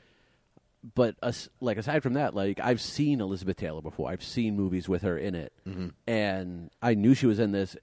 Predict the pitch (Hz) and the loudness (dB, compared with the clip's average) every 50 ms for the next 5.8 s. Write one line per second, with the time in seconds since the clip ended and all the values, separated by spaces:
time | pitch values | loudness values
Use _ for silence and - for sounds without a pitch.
0 | _ - 110 95 82 98 - - - - 127 120 98 - - 92 101 - - 90 | _ -6 -4 -4 -4 -4 -6 0 2 4 4 4 2 0 -2 -4 -4 -4 -4 -6
1 | 78 65 58 50 - - - - - - _ _ _ _ _ _ _ - _ _ | -8 -8 -8 -10 -10 -12 -14 -16 -18 -20 _ _ _ _ _ _ _ -20 _ _
2 | _ _ _ - 101 107 104 - - - 95 85 76 71 - - - - - - | _ _ _ 6 8 8 8 6 2 2 2 2 0 -2 -8 -16 -20 -20 -20 -20
3 | - _ - 101 117 123 - _ _ _ _ _ _ _ _ _ _ _ - _ | -20 _ 4 6 6 6 4 _ _ _ _ _ _ _ _ _ _ _ -20 _
4 | _ _ _ - 127 135 - - _ _ _ _ _ - 123 - - 160 196 190 | _ _ _ 2 4 4 2 -2 _ _ _ _ _ -8 -2 0 4 6 6 6
5 | - - - - 120 120 - 143 123 110 127 117 113 110 104 | 6 6 8 8 8 10 8 6 6 8 8 8 8 8 6